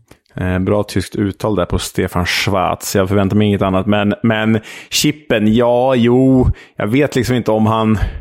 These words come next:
Nådde han så höga höjder. Visst, han var i Roma som bäst, men jag menar, han misslyckades i Bolton, han misslyckades i Nantes, han var väl okej i Deportivo. Så jag vet inte om han nådde så högt. Alltså, om han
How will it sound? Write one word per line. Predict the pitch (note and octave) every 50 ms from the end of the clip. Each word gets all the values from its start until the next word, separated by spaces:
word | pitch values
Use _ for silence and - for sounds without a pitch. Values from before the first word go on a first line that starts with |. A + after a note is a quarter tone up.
| - - _ _ -
Nådde | - A#2 C#3 C#3 A#2 G2+ G#2+
han | C3+ F3
så | D#3+ - D3+
höga | C#3 C3+ A#2+ G#2+ G2 G2+
höjder. | G#2+ A2 G2+ F#2 F#2 F#2
Visst, | G2 A#2+ A#2 - -
han | G2+ G2+
var | A2+ B2
i | A#2+ A2
Roma | G#2 A2 A#2+ C3+ C3 B2+ A#2+ A2 G#2 G2+
som | - - A2+ G#2 G2+ F#2+ F#2+ F#2+ - -
bäst, | G#2 F2 - - - -
men | A2 G2+ G2+ G#2
jag | G#2 G#2 G#2
menar, | G#2 G2+ G2+
han | G2+ G2+
misslyckades | G#2+ G#2 - - G#2+ - - A2 G#2 G#2
i | G#2+
Bolton, | F#2+ F#2+ F#2 G2+ G2 - - F#2+
han | G2 G#2
misslyckades | G2+ - - A2 G2 G#2 G#2 G2+ G#2
i | G#2
Nantes, | G2 G2 G2 G2+ G#2 G#2+ G2+ - - - - - - - - - -
han | - G2+
var | G#2
väl | G2+ G2+
okej | G2+ G2+ - A2 G#2+ G#2+
i | G#2+
Deportivo. | G2+ G#2 G2+ A2 G#2 - - G2+ F#2+ F2+ G2 G#2 G2+ G#2+ - - - - - - -
Så | G#2+
jag | A#2 C#3
vet | D#3+ C#3+
inte | D#3+ C#3+ D#3+
om | C#3+
han | C3 A#2+ B2+ C3+ C3 - B2 B2+ B2+ B2 B2+
nådde | C3+ B2+ B2+ A#2+ A#2 A#2+ C3+ B2+
så | - - D3+ D3 C3+ A#2+
högt. | G#2 A2+ G2+ -
Alltså, | B2 A2+ C#3 C3 A#2 - - - - -
om | - D3 D#3 D#3 D3+
han | D3+ C3 D3+ D3+ D3 D#3 D3 D3+ D3